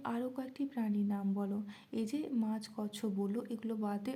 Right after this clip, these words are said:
আরও কয়েকটি নাম জিজ্ঞাসা করছেন যারা জলের মধ্যে বসবাস করে।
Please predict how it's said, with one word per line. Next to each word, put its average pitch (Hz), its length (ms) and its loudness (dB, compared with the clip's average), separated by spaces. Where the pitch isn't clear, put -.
আরও 226 200 -4
কয়েকটি 254 380 -2
নাম 208 220 2
জিজ্ঞাসা 208 340 -2
করছেন 262 360 -4
যারা 208 200 0
জলের 202 320 0
মধ্যে 202 300 -4
বসবাস 208 480 -4
করে। 202 200 -4